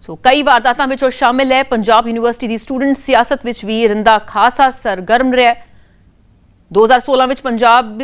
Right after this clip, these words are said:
ਯੂਨੀਵਰਸਿਟੀ ਵਿੱਚ ਫਾਇਰਿੰਗ ਦੀ ਵਾਰਦਾਤ ਨੂੰ ਹਰਵਿੰਦਰ ਰਿੰਦਾ ਵੱਲੋਂ ਅੰਜਾਮ ਦਿੱਤਾ ਗਿਆ ਸੀ। ਚੰਡੀਗੜ੍ਹ ਦੇ ਸੈਕਟਰ ਗਿਆਰਾਂ ਥਾਣੇ ਦੇ ਐਸ ਐਚ ਓ ਨਰਿੰਦਰ ਪਟਿਆਲ ਨੂੰ ਕਤਲ ਕਰਨ ਦੀ ਨਾਕਾਮ ਸਾਜ਼ਿਸ਼ ਵੀ ਹਰਵਿੰਦਰ ਰਿੰਦਾ ਵੱਲੋਂ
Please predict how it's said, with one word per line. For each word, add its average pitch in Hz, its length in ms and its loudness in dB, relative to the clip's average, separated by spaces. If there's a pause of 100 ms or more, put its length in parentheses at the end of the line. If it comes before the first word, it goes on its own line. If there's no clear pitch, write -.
(160)
ਯੂਨੀਵਰਸਿਟੀ 247 520 -2
ਵਿੱਚ 254 140 -4
ਫਾਇਰਿੰਗ 247 420 0
ਦੀ 247 120 -6
ਵਾਰਦਾਤ 214 560 0
ਨੂੰ 240 180 -4
ਹਰਵਿੰਦਰ 220 360 -2
ਰਿੰਦਾ 220 280 0
ਵੱਲੋਂ 208 520 -2
ਅੰਜਾਮ 190 540 -2
ਦਿੱਤਾ 190 280 0
ਗਿਆ 143 160 -6
ਸੀ। 170 140 -10
ਚੰਡੀਗੜ੍ਹ 233 460 0
ਦੇ 214 80 -2
ਸੈਕਟਰ 214 300 -4
ਗਿਆਰਾਂ 202 380 2
ਥਾਣੇ 208 260 -6
ਦੇ 208 140 -2
ਐਸ 202 140 -2
ਐਚ 226 160 -2
ਓ 170 140 -2 (300)
ਨਰਿੰਦਰ 269 320 2
ਪਟਿਆਲ 226 460 -2
ਨੂੰ 233 120 -10
ਕਤਲ 233 340 -6
ਕਰਨ 202 380 -6
ਦੀ 220 260 -6 (760)
ਨਾਕਾਮ 247 560 2
ਸਾਜ਼ਿਸ਼ 285 500 -2
ਵੀ 269 100 -4
ਹਰਵਿੰਦਰ 208 560 -2
ਰਿੰਦਾ 226 280 2
ਵੱਲੋਂ 185 360 -6